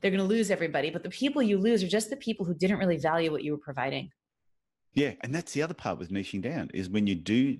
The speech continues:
Speaker 2: niche down, you become known for one particular, yeah, for a few, di-, it could be, you can be known for a couple of different things.
Speaker 1: Fungal nails, triathletes, and New Year's resolutions.
Speaker 2: Yeah. <laughs> But you can charge more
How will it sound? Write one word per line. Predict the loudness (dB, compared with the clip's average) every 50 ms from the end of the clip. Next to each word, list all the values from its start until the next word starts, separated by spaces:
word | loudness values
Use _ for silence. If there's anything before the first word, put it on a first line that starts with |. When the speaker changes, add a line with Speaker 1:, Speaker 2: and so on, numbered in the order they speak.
| -2
Speaker 2:
niche | 0 2 2 2 0 -2 -4
down, | -4 -2 -2 -2 -2
you | -2
become | -4 -4 -4 -2 -2 -2 -4 -6 -12 -20 -20 -20 -20 -20 -20 -20 -20 -20 -20 _ _ _ _ _ _
known | -6 -2 0 0 0 0 -2 -2 -4 -6 -8
for | -8 -10 -8 -6
one | -6 -6 -6
particular, | -8 -10 -12 -12 -12 -12 -8 -4 -4 -4
yeah, | -4 -2
for | -2 -2 0 0
a | 0 -2
few, | -4 0 0 2 2 2
di-, | 2 0 0 0 0 0 -4
it | -6
could | -4 0
be, | 0 0
you | 0 0 0
can | 0 0
be | 2 0
known | 0 0 -2
for | -2 -6
a | -6
couple | -6 -6 -6 -4 -4
of | -6
different | -6 -8 -10 -10 -10
things. | -10 -10 -10 -12 -16 -18 _ -20 -20 -20 -20 -16 -12 -10 -10
Speaker 1:
Fungal | -8 -10 -10 -4 -2 0 0 0 0 0 0 2 2 2
nails, | 2 4 4 4 4 4 4 4 4 2 2 0 -2 -8 -6
triathletes, | -6 -6 -4 -4 -4 -6 -6 -6 -8 -10 -10 -8 -6 -6 -4 -4 -4 -4 -6 -6 -10 -10 -10
and | -8 -6 -6
New | -6
Year's | -6 -6 -6 -6
resolutions. | -6 -6 -4 -6 -6 -6 -6 -8 -12 -14 -16 -16 -18 -18 -18 -20 _ _ _ _ _ _ _ _ _ _ _ 2
Speaker 2:
Yeah. | 2 2 2 0 -2
<laughs> | -4 -6 -6 -6 -8 -8 -8 -8 -8 -10 -12 -14 -14 -14 -14 -14 -12 -6 -4
But | -4 -4 -4 -6
you | -4 -2 -2 -2 0
can | -2 -2 -4 -4
charge | -4 -4 -4 -2 -2 -2 -4 -4 -6
more | -6 -4 -4 -2 -4 -4 -6